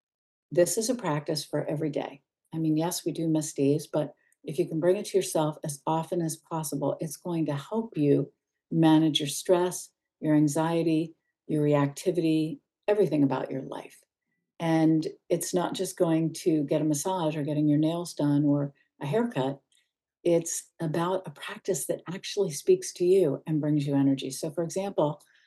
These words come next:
I am a competitive tennis player. I get on the tennis court, and I do not think about anybody or anything,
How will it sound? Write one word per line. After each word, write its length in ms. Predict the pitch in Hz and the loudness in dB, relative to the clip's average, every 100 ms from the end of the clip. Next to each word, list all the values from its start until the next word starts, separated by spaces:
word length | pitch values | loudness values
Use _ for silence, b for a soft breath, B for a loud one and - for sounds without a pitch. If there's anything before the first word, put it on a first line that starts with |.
| b _ | b _
I 460 | 160 165 160 156 - | 0 2 2 0 -2
am 100 | 165 | -2
a 60 | 165 | -2
competitive 500 | - 147 160 160 175 | -4 -8 -6 -4 -4
tennis 260 | 226 240 - | 2 4 2
player. 360 | 147 - - _ _ _ _ _ | -4 -8 -12 _ _ _ _ _
I 100 | 160 | -4
get 120 | 175 220 | -2 -2
on 120 | 214 | -2
the 80 | 208 | -6
tennis 320 | 175 156 147 | -4 -4 -4
court, 340 | - 156 151 - | -4 -4 -6 -4
and 160 | 151 143 | -4 -2
I 180 | 160 185 | -4 -2
do 160 | 202 | -4
not 180 | 190 170 | -6 -6
think 140 | 180 | -8
about 220 | 165 143 - | -2 -2 -2
anybody 460 | 175 180 165 170 160 | -4 -2 -2 -4 -4
or 200 | 139 143 | -6 -6
anything, 560 | 170 175 - 180 143 | -6 -6 -6 -6 -6